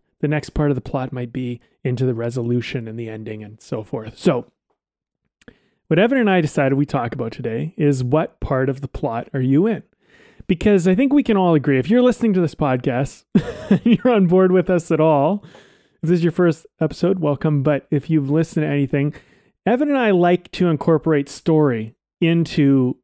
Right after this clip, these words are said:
everything we do. It just, it's a, it's an important element. And we've been really venturing into the whole myth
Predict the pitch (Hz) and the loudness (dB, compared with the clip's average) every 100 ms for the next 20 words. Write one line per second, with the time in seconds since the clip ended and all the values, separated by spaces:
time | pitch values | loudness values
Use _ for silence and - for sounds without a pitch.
0 | - 160 160 - 143 135 120 120 120 131 | -2 0 0 0 -2 0 -2 -2 0 0
1 | 143 135 147 - - - 170 165 170 151 | -2 -2 -4 -4 -10 -4 -2 -2 0 2
2 | 139 127 - _ _ - - 190 202 180 | 0 -4 -12 _ _ -6 -2 0 0 2
3 | 208 208 190 156 151 127 160 151 170 202 | 2 0 0 -2 0 -2 -2 0 2 2
4 | 240 208 185 220 220 180 - _ _ _ | 2 4 4 4 4 0 -6 _ _ _
5 | _ _ _ _ 139 165 185 - 180 165 | _ _ _ _ -2 0 0 0 -2 0
6 | 160 160 151 131 135 120 127 135 147 - | 0 0 0 0 -2 -2 -2 0 0 -2